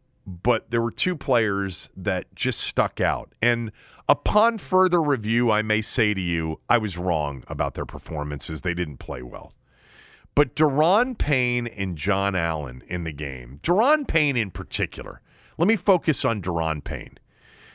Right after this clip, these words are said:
because Daron Payne in this game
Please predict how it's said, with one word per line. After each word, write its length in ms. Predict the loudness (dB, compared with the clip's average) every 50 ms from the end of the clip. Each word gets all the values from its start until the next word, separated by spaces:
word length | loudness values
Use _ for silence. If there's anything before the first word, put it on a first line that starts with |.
| -20 -4 _
because 500 | 0 0 2 4 4 4 4 4 0 -2
Daron 640 | 0 0 2 2 4 4 4 4 4 2 0 0
Payne 500 | 0 2 2 2 2 0 0 -2 -2 -4 -6 _ _ -2
in 240 | 0 0 0 0
this 300 | 0 0 -2 -2 -4 -8
game 600 | -6 -4 -2 0 0 0 -2 -4 -4 -6 -10 -12